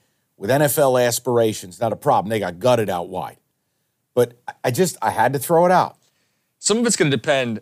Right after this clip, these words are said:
Speaker 2: I'm looking at the end of the season. Last four weeks, Penn State, at Nebraska, Michigan, at Rutgers. And
Speaker 1: Gotta
Speaker 2: I'm
Speaker 1: go
Speaker 2: not, and I'm not,
Speaker 1: two and two.
Speaker 2: and I'm not saying, yeah, they have to go two and two.
Speaker 1: That's all.
Speaker 2: They have to win the road games. They have to be clicking at the end of the season.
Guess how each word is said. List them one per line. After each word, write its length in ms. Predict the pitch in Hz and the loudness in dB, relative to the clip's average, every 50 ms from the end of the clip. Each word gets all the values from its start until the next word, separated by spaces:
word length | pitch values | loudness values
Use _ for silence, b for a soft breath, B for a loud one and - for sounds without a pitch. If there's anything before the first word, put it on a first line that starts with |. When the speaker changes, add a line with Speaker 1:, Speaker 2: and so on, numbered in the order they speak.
| - _ | -12 _
Speaker 2:
I'm 80 | 131 135 | -6 -4
looking 180 | 139 120 139 | -2 0 0
at 80 | 135 110 | -2 -2
the 160 | 117 123 113 | -4 -4 -4
end 160 | 120 123 123 | -4 -4 -6
of 60 | 120 104 | -6 -8
the 80 | 107 | -8
season. 500 | 104 - - 110 104 101 92 95 76 76 _ _ _ _ _ _ _ _ _ _ - | -10 -10 -10 -10 -12 -14 -18 -20 -20 _ _ _ _ _ _ _ _ _ _ _ -2
Last 360 | 120 120 127 139 143 - - | 0 2 2 2 2 0 -2
four 240 | - 156 139 131 123 | -2 0 0 0 0
weeks, 520 | 117 110 98 82 - - - - - - _ _ _ _ _ _ _ _ _ _ _ _ | -2 -2 -4 -6 -6 -6 -6 -6 -6 -10 _ _ _ _ _ _ _ _ _ _ _ _
Penn 240 | _ - 139 147 165 | _ -6 -4 -2 -2
State, 500 | 151 - - - 151 143 143 143 151 - _ _ _ _ _ _ _ _ _ _ _ | -2 -2 0 2 2 2 2 2 0 -4 _ _ _ _ _ _ _ _ _ _ _
at 260 | 143 131 127 147 - - | 0 2 2 2 0 0
Nebraska, 760 | 139 139 110 120 120 117 110 110 - - - 117 107 107 - _ _ _ _ _ _ _ _ _ _ | -2 -2 0 2 2 2 2 0 -2 -4 -2 -2 -4 -4 -6 _ _ _ _ _ _ _ _ _ _
Michigan, 640 | - 113 120 117 - - 123 110 113 110 107 107 - _ _ | -10 -8 -6 -4 -4 -2 -2 -2 -2 -4 -6 -8 -12 _ _
at 220 | - 113 110 110 - | -2 -2 -2 -2 -2
Rutgers. 580 | 101 107 98 - - - 80 - - - - _ _ _ _ | -4 -6 -8 -8 -10 -18 -20 -20 -20 -20 -20 _ _ _ _
And 80 | - 107 | -2 -2
Speaker 1:
Gotta 20 | |
Speaker 2:
I'm 60 | 107 - | 2 2
Speaker 1:
go 60 | 175 | 2
Speaker 2:
not, 80 | - - | 2 2
and 80 | 160 | 2
I'm 60 | 160 170 | 2 2
not, 0 | |
Speaker 1:
two 40 | |
and 60 | 180 175 | 2 2
two. 40 | 185 | 2
Speaker 2:
and 80 | 170 | 2
I'm 60 | 165 165 | 2 2
not 200 | 170 160 160 - | 0 0 0 0
saying, 440 | - - 160 156 151 139 131 120 113 | 0 0 0 0 0 -2 -4 -4 -2
yeah, 120 | 147 151 135 | 0 0 0
they 100 | 120 127 | 2 2
have 160 | 143 151 147 | 2 2 2
to 60 | - 139 | 2 0
go 80 | 143 139 | 0 0
two 200 | - - 147 139 | 0 -2 -2 -2
and 100 | 135 123 | -2 -4
two. 220 | - 131 120 110 110 | -4 -4 -4 -4 -6
Speaker 1:
That's 140 | 117 117 - | -8 -6 -2
all. 80 | 170 | -2
Speaker 2:
They 60 | 143 131 | 0 0
have 220 | 143 143 147 - | 0 -2 -2 -2
to 60 | - 180 | -2 -2
win 160 | 147 160 156 | -2 -2 -4
the 80 | 156 | -2
road 240 | 139 143 135 135 131 117 | 0 2 2 2 0 -2
games. 380 | 131 131 131 123 123 120 117 b b b b | -4 -6 -8 -8 -10 -10 -12 b b b b
They 100 | - 117 | -10 -6
have 160 | 123 135 135 | -4 -4 -4
to 80 | - 131 | -4 -8
be 80 | 135 120 | -8 -8
clicking 400 | - - 147 143 - 127 123 127 | -8 -8 -10 -10 -10 -10 -12 -12
at 80 | 117 | -10
the 120 | - 123 123 | -8 -8 -6
end 100 | 120 117 | -6 -6
of 60 | 113 101 | -8 -10
the 60 | 104 | -8
season. 420 | - - 123 120 117 113 120 113 | -8 -6 -6 -4 -6 -6 -6 -10